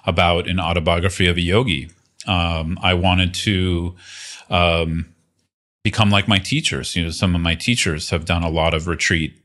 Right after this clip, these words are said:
um, and a lot of personal, uh, practice. And yet, the more and more I studied the Dharma, I also saw the essence of the Dharma as something we need to realize in the mind.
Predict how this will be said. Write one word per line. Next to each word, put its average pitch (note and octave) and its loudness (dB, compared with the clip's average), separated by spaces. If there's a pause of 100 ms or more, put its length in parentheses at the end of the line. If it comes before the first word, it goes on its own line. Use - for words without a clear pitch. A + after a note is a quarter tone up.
(120)
um, D2+ -6 (160)
and F2+ -2
a E2 -2
lot E2 0
of D2+ -6
personal, E2 -2 (400)
uh, F2+ -2
practice. - -2 (960)
And D3+ 4
yet, F3 4
the C3+ 4
more B2 6
and B2+ 4
more A#2+ 6
I G2+ 6
studied G#2+ 2
the F2+ 0
Dharma, F#2+ 2
I G2 4
also G2+ 2
saw G2 2
the F#2+ 0
essence D3+ 0
of G2 -2
the G2 2
Dharma F2+ 2
as F2 0
something G2+ 2
we G2 4
need F#2 2
to F#2 2
realize F2 2
in F2 0
the D#2+ 0
mind. E2 0